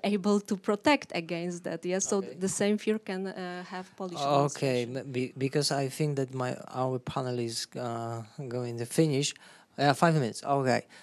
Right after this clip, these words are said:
Speaker 2: But, um, let's try to summarize or give some recommendation,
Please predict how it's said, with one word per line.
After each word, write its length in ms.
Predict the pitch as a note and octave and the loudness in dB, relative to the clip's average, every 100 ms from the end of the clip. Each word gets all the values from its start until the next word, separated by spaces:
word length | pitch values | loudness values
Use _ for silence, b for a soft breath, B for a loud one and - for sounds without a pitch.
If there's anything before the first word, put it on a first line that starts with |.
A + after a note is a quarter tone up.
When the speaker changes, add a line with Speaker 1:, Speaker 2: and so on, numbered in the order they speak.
| b | b
Speaker 2:
But, 300 | C#3+ C#3 C3+ - | 2 4 2 -8
um, 360 | - D3+ D3 C#3+ - - | -2 2 2 0 -6 -6
let's 540 | B2+ G3 C4 - - | 2 4 4 2 0
try 400 | - - E3+ F3 E3+ - | 0 4 6 6 4 0
to 240 | D3+ D3 | 2 2
summarize 640 | C#3+ - D3+ C#3 B2+ D3+ - - | 4 4 4 4 4 2 0 -2
or 280 | B2+ A#2+ A2 | 0 0 -4
give 240 | A2 C3+ D3 | 0 2 4
some 440 | - D3 C3+ C3 - | 2 4 2 0 0
recommendation, 1160 | B2 C3 C3+ C3 C3+ G3+ D3 - A2 A2+ D#3+ | 0 0 0 0 2 2 2 -2 -6 -8 -8